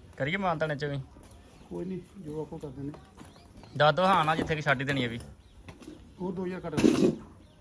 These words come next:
Speaker 1: ਇਹ ਮਤਲਬ ਅਠਾ-, ਇਹ ਅਠੱਤਰ ਦੀ ਹੋ ਗਈ?
Speaker 2: ਅਠੱਤਰ ਦੀ ਦੇ ਦਿਆਂਗੇ।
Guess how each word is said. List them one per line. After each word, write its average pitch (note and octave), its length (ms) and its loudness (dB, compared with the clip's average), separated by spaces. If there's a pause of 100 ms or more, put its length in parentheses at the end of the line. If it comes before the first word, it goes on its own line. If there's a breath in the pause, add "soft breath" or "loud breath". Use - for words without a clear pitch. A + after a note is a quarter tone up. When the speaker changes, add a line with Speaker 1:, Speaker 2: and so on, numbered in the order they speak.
(400)
Speaker 1:
ਇਹ C3+ 140 -2
ਮਤਲਬ B2+ 320 -2 (340)
ਅਠਾ-, B2+ 260 -2
ਇਹ B2 240 0
ਅਠੱਤਰ C3+ 340 -2
ਦੀ D3 80 -4
ਹੋ F#3 60 -4
ਗਈ? C3 140 -6 (1600)
Speaker 2:
ਅਠੱਤਰ D#3 260 -8
ਦੀ C#3+ 120 -10
ਦੇ D3+ 100 -6
ਦਿਆਂਗੇ। C3+ 380 -12